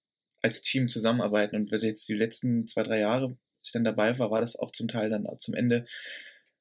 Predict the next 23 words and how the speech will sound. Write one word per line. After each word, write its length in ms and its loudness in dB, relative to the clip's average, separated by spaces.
so 300 8
toll 300 8
anzusehen, 760 4
dass 220 6
die 160 6
in 160 6
dem 140 4
jungen 260 4
Alter 420 8
in 80 4
der 120 8
Lage 340 6
sind, 420 2
den 160 6
Ball, 280 10
bevor 260 4
sie 60 4
einen 60 2
Versuch 440 0
legen, 580 2
zehnmal 400 2
zu 140 -4
passen, 500 0